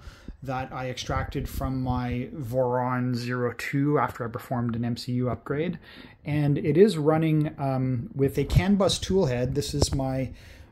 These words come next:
Voron Stealth Burner tool head. Um, the tool head is equipped with the B T T Nomi display. Um, this tool head is actually fully active, but I don't really have a bed. I don't have kinematics for it.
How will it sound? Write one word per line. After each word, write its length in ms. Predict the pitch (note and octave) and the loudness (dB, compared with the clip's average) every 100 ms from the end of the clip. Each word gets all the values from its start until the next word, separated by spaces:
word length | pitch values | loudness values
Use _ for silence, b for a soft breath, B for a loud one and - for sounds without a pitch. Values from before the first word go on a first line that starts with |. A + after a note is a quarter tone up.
| - | -12
Voron 400 | A2+ C#3+ C#3+ C#3 | -2 0 2 0
Stealth 460 | - - C#3+ D3+ - | -2 -2 -2 -4 -4
Burner 480 | C#3+ C#3+ C#3+ B2 B B B B - | -4 -2 -2 -4 B B B B -12
tool 280 | - D3+ D#3+ | -4 0 0
head. 420 | D3 F3 F3+ D3+ - - | 2 0 0 -6 -10 -10
Um, 300 | B2+ B2 B2 B2 A#2+ D#3 | -6 0 0 0 -2 -6
the 100 | B2+ | -8
tool 240 | B2+ - C3+ | -6 -4 -2
head 180 | A#2 B2+ | 0 -2
is 120 | A#2+ | -4
equipped 340 | B2+ D3 C#3+ | -2 -2 -2
with 220 | C#3 C#3+ | -2 -2
the 80 | C#3 | -2
B 180 | B2 C3+ | -2 -4
T 160 | - D3 | -6 -6
T 180 | - | -2
Nomi 400 | C#3+ C#3 D3 D#3+ | 0 0 0 0
display. 720 | D3+ D#3 - D#3+ E3 F3 E3+ - B B B B | -2 -4 -4 2 4 4 2 -6 B B B B
Um, 460 | - B2 B2 B2 B2 | -6 -2 0 0 -2
this 200 | - D#3 | -4 -4
tool 220 | - G#3+ F#3 | 2 2 4
head 140 | G3+ | 2
is 120 | D#3+ | 0
actually 420 | - F3+ - E3 | -2 -2 -4 -4
fully 460 | D3 - E3+ F3+ E3 | -4 -2 0 0 -2
active, 680 | C3+ D#3+ - C3 B2+ B2+ - B B B - | -4 -6 -4 -4 -4 -6 -12 B B B -4
but 120 | C#3+ | 0
I 60 | |
don't 220 | D3 F3+ - | 2 0 0
really 240 | E3 D#3 | 0 0
have 500 | - D3 C#3+ C#3 B2+ | 0 -2 0 -2 -4
a 60 | - | -8
bed. 300 | B2 C3+ C3 | -2 0 0
I 60 | B2 | -2
don't 160 | C3+ | -2
have 180 | D3 C3+ | -4 -6
kinematics 600 | - C#3+ B2 B2 B2+ - | -4 -2 -2 -4 -6 -8
for 340 | - B2+ A#2+ | -6 -4 -2
it. 160 | B2 - | -2 -6